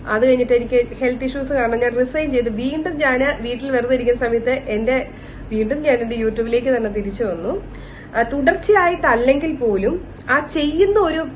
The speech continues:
ആ, കാലയളവില് ഞാന് അതിപ്പോ ഒരു, ആ, മൂന്ന് മാസമാണെങ്കിലും ഞാൻ നല്ലപോലെ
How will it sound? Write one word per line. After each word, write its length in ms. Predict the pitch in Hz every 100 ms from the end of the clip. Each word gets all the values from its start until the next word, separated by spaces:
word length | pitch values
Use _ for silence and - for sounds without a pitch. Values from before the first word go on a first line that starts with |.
| 240
ആ, 40 | 240
കാലയളവില് 800 | 233 233 240 240 233 233 226 262
ഞാന് 520 | 294 240 233 233 226 - - - - -
അതിപ്പോ 220 | 247 247
ഒരു, 220 | 247 262 -
ആ, 100 | 226
മൂന്ന് 320 | 226 226 247
മാസമാണെങ്കിലും 680 | 247 214 220 233 220 220 220
ഞാൻ 100 | 226
നല്ലപോലെ 380 | 208 220 240